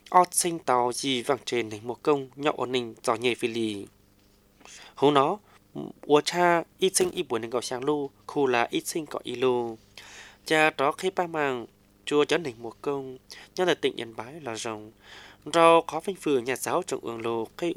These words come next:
ua lấy lại cái chè này có o. Tỉnh Yên Bái, tư giới chủ sứ rủ cho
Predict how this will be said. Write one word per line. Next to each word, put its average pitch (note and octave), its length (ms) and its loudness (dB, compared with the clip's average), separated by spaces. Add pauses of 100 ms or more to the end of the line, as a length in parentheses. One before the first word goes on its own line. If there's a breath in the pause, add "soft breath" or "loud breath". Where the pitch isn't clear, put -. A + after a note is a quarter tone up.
ua B2+ 220 2
lấy B2+ 140 -2
lại - 80 -4
cái F3 120 -2
chè B2 140 -2
này A2 120 -6
có - 220 -6
o. C3+ 280 0 (380 loud breath)
Tỉnh D3+ 140 6
Yên C3 200 0
Bái, C#3 240 0
tư G#3 160 0
giới G3 120 6
chủ D#3 140 2
sứ E3+ 180 0
rủ B2 320 0 (120)
cho B2 340 4